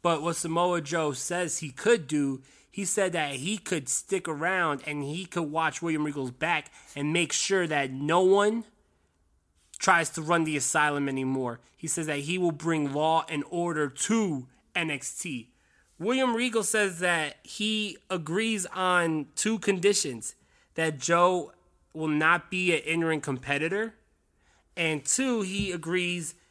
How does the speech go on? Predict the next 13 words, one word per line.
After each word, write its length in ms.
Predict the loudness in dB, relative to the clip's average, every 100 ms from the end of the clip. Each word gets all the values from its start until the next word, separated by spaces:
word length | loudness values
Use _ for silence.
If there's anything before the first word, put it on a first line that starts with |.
| _
if 180 | -8 -8
Joe 460 | -4 2 4 4 0
does 160 | -4 0
not 240 | 0 0
get 140 | -2 -6
physical 420 | -6 -6 -4 -4
with 140 | -6 -8
anybody 680 | -4 -4 -4 -4 -6 -8 -14 _ _ _
until 640 | -6 -4 -2 0 0 0 -2
he 360 | -6 -4 -2
is 460 | -2 -2 -4 -6 -10 _ _ -10
physically 500 | 0 0 0 -4 -4
provoked 800 | -4 -6 -2 6 6 6 -6